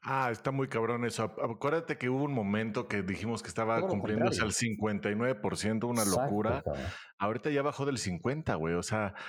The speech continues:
Speaker 1: no, no, no,
Speaker 2: Madres.
Speaker 1: no, no, está muy loco, muy, muy,
Speaker 2: Eso
Speaker 1: muy
Speaker 2: está
Speaker 1: loco lo que
Speaker 2: cañón.
Speaker 1: está
Speaker 2: Y me acuerdo
Speaker 1: pasando en la
Speaker 2: que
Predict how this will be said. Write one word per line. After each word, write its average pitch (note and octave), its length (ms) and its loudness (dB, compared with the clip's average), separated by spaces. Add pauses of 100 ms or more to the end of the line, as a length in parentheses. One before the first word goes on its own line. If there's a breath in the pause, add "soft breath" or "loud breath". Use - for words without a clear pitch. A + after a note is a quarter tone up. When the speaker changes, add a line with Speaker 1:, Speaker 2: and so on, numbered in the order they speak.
(160 loud breath)
Speaker 1:
no, C#3+ 180 0
no, C#3+ 220 2
no, C#3+ 160 2
Speaker 2:
Madres. C#3 260 2
Speaker 1:
no, C3+ 160 0
no, C3+ 160 2
está A#2 220 -2
muy A#2 280 2
loco, F#2 360 0
muy, G#2+ 360 0
muy, G#2 160 4
Speaker 2:
Eso G2+ 200 2
Speaker 1:
muy - 40 2
Speaker 2:
está F#2+ 100 0
Speaker 1:
loco F#2 60 4
lo - 20 2
que - 80 -12
Speaker 2:
cañón. A#2 340 0
Speaker 1:
está F#2+ 160 -2
Speaker 2:
Y A#2 40 2
me C3 80 0
acuerdo G3 200 0
Speaker 1:
pasando - 0 -
en F#3 60 4
la - 60 6
Speaker 2:
que - 40 -8